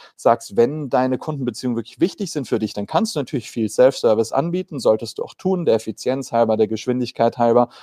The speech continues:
aber du musst immer noch auch ganz klar überlegen, wo gibst du deinem Kunden noch echte Menschen, damit du auch nicht die Empathie für deine Zielgruppe verlierst und die Glaubwürdigkeit auch behältst, dass du sagst, „Ja, das ist Teil unserer Peer Group, die gehören irgendwie dazu.“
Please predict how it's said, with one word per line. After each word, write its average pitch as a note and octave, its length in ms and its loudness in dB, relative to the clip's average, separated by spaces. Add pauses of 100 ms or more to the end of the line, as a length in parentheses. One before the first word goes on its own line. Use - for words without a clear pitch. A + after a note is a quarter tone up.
(340)
aber B2 200 6
du B2 100 2
musst A2+ 220 -2
immer C#3+ 200 4
noch C3 180 2
auch A#2 200 2 (120)
ganz D3+ 280 2
klar C#3 260 4
überlegen, A#2 480 4 (260)
wo D3 520 6 (100)
gibst - 280 0
du B2+ 60 -2
deinem A#2+ 220 4
Kunden C#3 240 -4
noch A#2 140 -2
echte A#2 300 -2
Menschen, A#2 380 -2
damit A2+ 240 0
du A#2 80 2
auch - 100 -2
nicht C#3+ 200 -8
die - 80 0
Empathie A2 500 -4
für B2+ 160 -2
deine A2 240 2
Zielgruppe - 460 -4
verlierst G#2 640 -2
und C3 320 2
die A#2+ 140 2
Glaubwürdigkeit C#3 600 4
auch A2 140 2
behältst, E3 340 2
dass B2+ 80 -2
du B2 80 -8
sagst, A2 240 0
„Ja, A#2+ 160 6
das C#3 160 -4
ist - 140 -12
Teil C#3 180 4
unserer B2+ 220 -2
Peer E3 240 0
Group, C3 300 0 (120)
die C3 140 2
gehören C3+ 340 4
irgendwie C3 380 0
dazu.“ A#2 500 -2